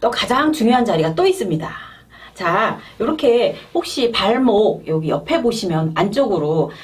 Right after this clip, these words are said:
그 종아리 아래쪽으로 이렇게 뼈가 잡히는 곳이 있어요. 바로 이곳이 삼음교라고 하는 자리거든요.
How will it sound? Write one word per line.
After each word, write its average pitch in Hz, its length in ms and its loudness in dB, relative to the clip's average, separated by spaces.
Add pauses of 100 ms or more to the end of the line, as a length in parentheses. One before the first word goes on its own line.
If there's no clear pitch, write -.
(180)
그 165 120 -6
종아리 247 560 0
아래쪽으로 156 600 0
이렇게 - 360 -8 (220)
뼈가 320 200 0
잡히는 214 400 -2
곳이 151 220 -6
있어요. 147 520 -6 (200)
바로 180 220 -4
이곳이 175 680 0 (160)
삼음교라고 277 880 2
하는 185 160 0
자리거든요. 175 840 -4